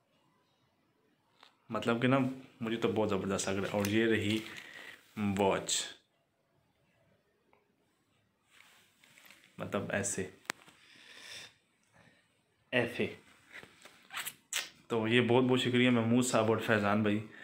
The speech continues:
और जिन्होंने इतनी मोहब्बत दी, इतना प्यार दिया और इतना प्यारा gift किया। तो इसी के साथ मतलब ना अभी मैं आपको थोड़ा दिखाता हूँ अपना room, जो मेरे room की इस time हालत बनी हुई है, मतलब गधों का room होता है ना, इससे बेहतर होता है, लेकिन ये मेरी नाअहली की वजह से इस तरह हुआ हुआ है।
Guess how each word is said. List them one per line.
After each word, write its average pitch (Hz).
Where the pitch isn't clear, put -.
और 110
जिन्होंने 113
इतनी 117
मोहब्बत 113
दी, 117
इतना 110
प्यार 110
दिया 110
और 110
इतना 113
प्यारा 107
gift 110
किया। 107
तो 107
इसी 131
के 131
साथ 107
मतलब 113
ना 120
अभी 123
मैं 120
आपको 110
थोड़ा 110
दिखाता 110
हूँ 113
अपना 107
room, 113
जो 110
मेरे 107
room 110
की 110
इस 107
time 104
हालत 101
बनी 104
हुई 101
है, 95
मतलब 107
गधों 127
का 139
room 139
होता 123
है 123
ना, 127
इससे 120
बेहतर 104
होता 98
है, 101
लेकिन 113
ये 110
मेरी 120
नाअहली 117
की 117
वजह 110
से 107
इस -
तरह 107
हुआ 98
हुआ 95
है। 95